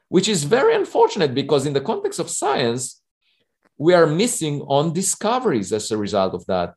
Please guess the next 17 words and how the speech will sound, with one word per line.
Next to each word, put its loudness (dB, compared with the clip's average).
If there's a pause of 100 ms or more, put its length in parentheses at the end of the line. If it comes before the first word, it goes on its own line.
(260)
by 4
people 0
pretending 0
to -6
be -6
experts, 0 (380)
ridiculing 0
any 0
discussions -2
on -4
things -6
that -6
they 0
don't 2
know 2
the -4
answer -4